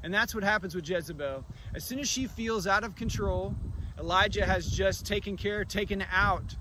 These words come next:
four hundred fifty prophets of Baal. And so she responds with a death threat. And so one of the things we need to remember about Elijah is that his name means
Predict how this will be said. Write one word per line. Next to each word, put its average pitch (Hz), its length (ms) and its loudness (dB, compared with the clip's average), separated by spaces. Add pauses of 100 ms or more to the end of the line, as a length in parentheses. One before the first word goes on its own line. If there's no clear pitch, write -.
(300)
four 208 200 2
hundred 202 280 -2 (120)
fifty 202 340 0
prophets 190 500 0
of 180 140 4
Baal. 160 480 0 (380)
And 156 140 -6
so 175 140 -4
she 214 220 -2
responds 180 800 0 (260)
with 214 320 4 (100)
a 180 140 -2
death 170 320 0
threat. 139 320 -6 (840)
And 170 280 -2
so 180 520 2 (320)
one 233 120 0
of 269 80 0
the 240 80 -2
things 202 140 0
we 202 100 0
need 208 180 0
to - 40 -4
remember 175 600 0
about 170 240 0
Elijah 180 500 0
is 151 140 -4
that 156 100 -6
his 180 200 -2
name 196 380 -2
means 196 420 -4